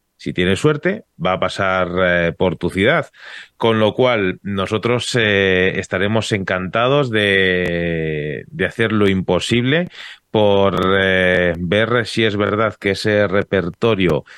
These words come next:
que tienen preparado para los, eh, directos, eh, es, eh, tan bueno como al menos, eh, hemos podido intuir, eh, en estos,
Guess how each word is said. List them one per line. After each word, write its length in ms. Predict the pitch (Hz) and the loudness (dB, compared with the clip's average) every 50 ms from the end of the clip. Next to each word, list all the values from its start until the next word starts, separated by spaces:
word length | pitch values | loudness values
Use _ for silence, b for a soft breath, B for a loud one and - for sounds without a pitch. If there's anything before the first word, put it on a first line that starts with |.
| B B B | B B B
que 140 | - 92 78 | -6 -4 -2
tienen 260 | 92 98 101 104 92 | 0 0 0 -2 -2
preparado 460 | 101 101 92 101 98 101 98 95 80 | -2 -2 -2 0 0 0 0 0 0
para 240 | 82 85 82 82 85 | 0 0 0 0 0
los, 480 | 85 82 82 82 78 - - - - 85 | 0 2 2 0 0 -2 -6 -4 -2 0
eh, 200 | 82 82 80 80 78 78 78 78 78 | 0 2 2 2 0 0 -2 -4 -6
directos, 720 | 78 78 90 87 101 110 107 - - 135 143 147 - B B B B B B B B _ | -4 -4 -2 -2 -2 -2 -4 -4 -2 -2 -2 -2 -4 B B B B B B B B _
eh, 500 | - 101 95 95 92 92 90 90 90 87 - | -2 -2 0 2 2 2 2 2 0 0 -2
es, 380 | 92 101 101 - - - - - 104 | -2 -4 -4 -4 -6 -8 -4 -2 0
eh, 320 | 98 95 95 92 90 87 - | 0 2 2 2 0 0 -2
tan 240 | - 98 92 92 95 | -2 -4 -4 -2 0
bueno 380 | 101 131 147 151 180 190 - - _ _ _ _ _ _ _ _ _ _ _ _ _ - | 0 0 2 2 0 -4 -4 -8 _ _ _ _ _ _ _ _ _ _ _ _ _ -4
como 280 | - 117 113 107 107 101 | -2 0 2 2 2 0
al 80 | 104 | 0
menos, 400 | 113 127 135 147 151 135 - - | 0 0 0 0 -2 -2 -2 -2
eh, 260 | 143 127 117 113 110 - - | 0 2 2 2 0 0 0
hemos 180 | 113 123 120 | 0 -2 0
podido 920 | - - 127 117 117 117 110 113 113 110 107 101 101 98 95 92 92 90 - | 0 0 2 2 2 2 2 4 4 4 4 4 2 2 4 2 2 0 0
intuir, 640 | - 104 95 95 85 - 92 95 101 104 110 117 113 120 | -2 -4 -4 -4 -4 -4 -2 0 0 2 0 0 0 0
eh, 680 | 117 104 98 95 92 92 90 90 87 90 82 - 92 90 | 0 0 2 2 0 0 0 0 0 0 -2 -2 -4 -4
en 80 | 90 | -4
estos, 500 | 95 - - - 120 117 107 - - - | -4 -6 -4 -2 -2 -2 -2 -4 -6 -6